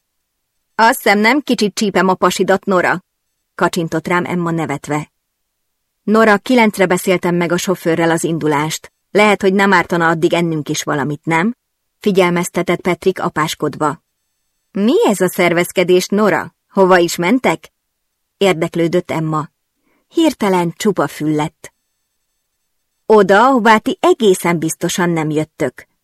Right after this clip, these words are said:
vágott vissza Patrick élcelődve. Kinézett magának egy zöld almát az asztalon, amit el is emelt, és rögtön bele is harapott. „Nem már, nem lehetsz ilyen önző, Patrick”, csapott a vállára játékosan Emma.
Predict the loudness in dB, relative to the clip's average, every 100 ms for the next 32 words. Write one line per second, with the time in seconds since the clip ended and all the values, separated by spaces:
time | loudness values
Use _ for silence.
0 | _ -2 4 4 4 2 0 0 -2 -2
1 | -2 -4 -2 -4 -4 -2 -2 -2 -2 -4
2 | -6 _ _ _ _ _ _ _ 0 2
3 | 2 2 0 -2 0 0 0 0 0 2
4 | 2 0 -2 -2 -4 -4 -6 -6 -4 -4
5 | -4 -6 0 2 2 2 0 0 0 0
6 | 0 -2 0 0 0 -2 -2 -2 -2 -6
7 | -6 -6 -6 -6 -8 -14 -20 _ _ _
8 | _ _ _ _ _ _ -6 0 2 4
9 | 6 6 6 4 4 4 4 4 2 0
10 | 2 2 2 2 4 2 0 0 -2 -2
11 | -20 _ _ -4 -2 -2 -2 0 2 2
12 | 2 2 2 0 -2 -4 -4 -4 -4 -2
13 | -2 -4